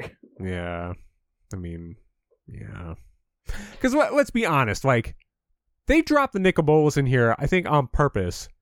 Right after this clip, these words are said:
Speaker 2: So they could, like, later on say, like, "Well, we didn't say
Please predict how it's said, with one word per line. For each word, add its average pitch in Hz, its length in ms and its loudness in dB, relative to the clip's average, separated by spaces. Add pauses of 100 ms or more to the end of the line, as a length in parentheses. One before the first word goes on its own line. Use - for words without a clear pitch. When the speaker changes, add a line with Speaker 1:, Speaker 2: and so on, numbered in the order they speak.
(100)
Speaker 2:
So 165 140 4
they 165 140 4
could, 160 140 0
like, 151 300 2
later 180 340 6
on 170 180 6
say, 147 160 6
like, 120 220 4
"Well, 170 220 6
we 277 100 2
didn't 277 160 2
say 190 160 4